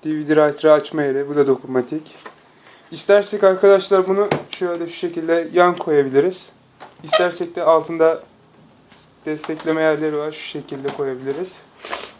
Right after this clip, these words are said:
Ee, üst tarafta fan olduğu için üstüne bir şey gelmemesini öneririm. Çünkü yanma olabilir. Risk almayalım.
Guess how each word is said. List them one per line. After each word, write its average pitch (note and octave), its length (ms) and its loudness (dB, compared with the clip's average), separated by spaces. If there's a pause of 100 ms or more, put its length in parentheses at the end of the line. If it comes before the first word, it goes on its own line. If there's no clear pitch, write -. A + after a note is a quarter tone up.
(300)
Ee, D#3 240 4 (680)
üst F#3 200 -10
tarafta G#3+ 400 6
fan G#3 220 2
olduğu G#3 240 2
için A3 380 -8
üstüne G3 400 0
bir F#3 60 -4
şey G3+ 200 -2
gelmemesini F#3+ 600 4
öneririm. F3+ 420 0
Çünkü G3 540 -2
yanma F#3 400 2
olabilir. F3+ 680 0 (540)
Risk D#3+ 300 -6
almayalım. D3 540 0